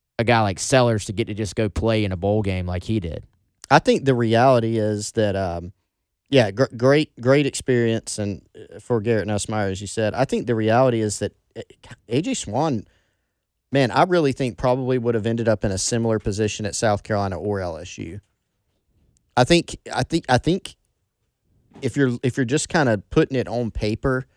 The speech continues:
Speaker 2: he probably would have had an even better shot at L S U. But you knew Garrett Nussmeier had this ability, this capability, former highly rated guy. And yeah,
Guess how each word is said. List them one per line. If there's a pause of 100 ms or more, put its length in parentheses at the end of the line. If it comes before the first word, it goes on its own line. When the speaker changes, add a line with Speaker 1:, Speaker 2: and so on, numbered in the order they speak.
(500)
Speaker 2:
he
probably
would
have
had
an
even
better
shot
at
L
S
U. (640)
But
you
knew
Garrett
Nussmeier (120)
had
this
ability,
this
capability,
former
highly
rated
guy. (560)
And
yeah,